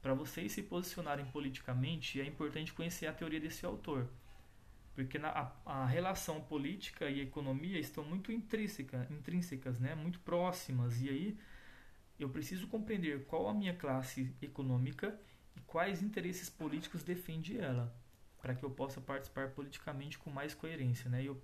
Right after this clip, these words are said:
nós percebemos que na sociedade, sobretudo brasileira, as pessoas não possuem essa visão, elas não possuem essa informação. Então elas se posicionam mais pela figura de liderança,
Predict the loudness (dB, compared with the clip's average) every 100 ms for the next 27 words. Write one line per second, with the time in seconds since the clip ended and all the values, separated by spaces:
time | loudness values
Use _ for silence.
0 | -8 -6 -6 -4 -4 -2 0 0 0 -4
1 | -4 -4 -4 0 4 6 4 0 -2 -4
2 | -2 -2 0 2 4 4 4 2 0 -4
3 | -2 -2 0 0 0 -2 -2 -4 -4 -4
4 | -4 -2 -2 -2 -2 -8 -18 -2 0 2
5 | 0 0 -2 -2 -4 -2 -4 -4 -4 -2
6 | -4 0 2 2 -2 -14 -8 -4 0 0
7 | -2 -4 -2 -2 -2 -4 0 0 0 0
8 | -2 0 -2 0 0 0 0 2 2 2
9 | -2 -2 -4